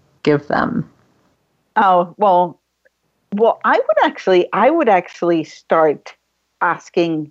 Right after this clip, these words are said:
Speaker 2: you know, questions to yourself and acknowledge your own knowing. So basically, instead of, since you haven't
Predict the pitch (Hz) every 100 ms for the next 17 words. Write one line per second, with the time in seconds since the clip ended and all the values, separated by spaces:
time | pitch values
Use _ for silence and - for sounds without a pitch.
0 | _ 214 170 160 165 _ _ _ _ _
1 | _ _ _ _ _ _ _ _ _ -
2 | 247 247 233 214 - 208 175 - 175 156
3 | - - 185 165 208 190 180 175 190 160
4 | 170 170 160 165 156 - 220 190 165 -
5 | 160 - - 269 - 175 147 - 190 175
6 | - - 233 277 285 214 - 233 220 240
7 | 262 - 277 277 160 -